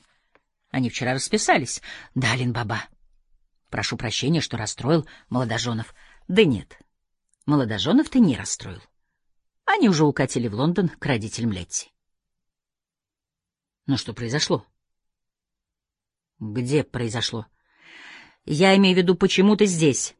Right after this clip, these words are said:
Ведь завтра у тебя большой день. Я думал, ты сегодня устраиваешь мальчишник с Джонни и другими друзьями из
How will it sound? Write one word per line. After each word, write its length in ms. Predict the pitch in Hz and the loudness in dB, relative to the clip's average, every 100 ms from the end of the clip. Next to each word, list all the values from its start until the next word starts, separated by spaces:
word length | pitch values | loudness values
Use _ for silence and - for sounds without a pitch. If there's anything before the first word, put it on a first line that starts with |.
| _ _ _ | _ _ _
Ведь 240 | 143 160 131 | -2 0 0
завтра 400 | 127 156 160 196 | 2 2 2 2
у 20 | |
тебя 260 | 202 202 196 | 4 4 6
большой 340 | 202 - 233 | 4 6 6
день. 340 | 196 180 110 - _ _ _ _ _ _ _ _ _ | 8 6 4 -4 _ _ _ _ _ _ _ _ _
Я 280 | - 139 175 | -2 2 4
думал, 220 | 185 214 | 6 6
ты 120 | 214 214 | 6 4
сегодня 360 | 180 190 196 | 4 4 2
устраиваешь 500 | 180 196 196 196 - - | 2 2 4 4 0 2
мальчишник 640 | 190 190 240 233 226 220 185 | 2 2 2 2 2 0 -4
с 140 | 160 | -4
Джонни 560 | 147 139 214 285 240 151 | -2 4 6 6 6 4
и 40 | |
другими 360 | 139 147 160 165 | 0 0 2 2
друзьями 560 | 170 160 170 233 240 | 2 2 4 6 4
из 360 | 147 135 - | 4 -2 -6